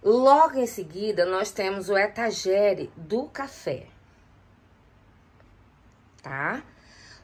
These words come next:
Nós temos o bule pro café, a cremeira e o açucareiro. Aqui vocês podem usar,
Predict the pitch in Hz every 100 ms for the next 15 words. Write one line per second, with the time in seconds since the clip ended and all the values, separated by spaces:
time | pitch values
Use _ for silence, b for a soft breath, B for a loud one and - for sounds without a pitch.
0 | - 175 180 - 170 135 117 156 170 160
1 | 208 269 339 349 269 254 262 254 220 190
2 | 185 185 190 - _ - _ _ _ _
3 | _ _ _ _ - - - b b b
4 | - 143 - - 220 285 285 240 226 220
5 | 214 220 - _ _ _ _ _ _ -
6 | - - - - _ _ - _ _ _
7 | _ _ _ _ - _ _ 202 196 165
8 | 170 - 220 233 196 131 - - - b
9 | b b b b - - _ - _ -
10 | - - - - - - - - - -
11 | - - - 101 98 101 - - - 190
12 | - _ _ - - - - _ - B
13 | B B B - - - 311 302 220 233
14 | 254 254 262 254 247 240 190 202 240 240
15 | 202 -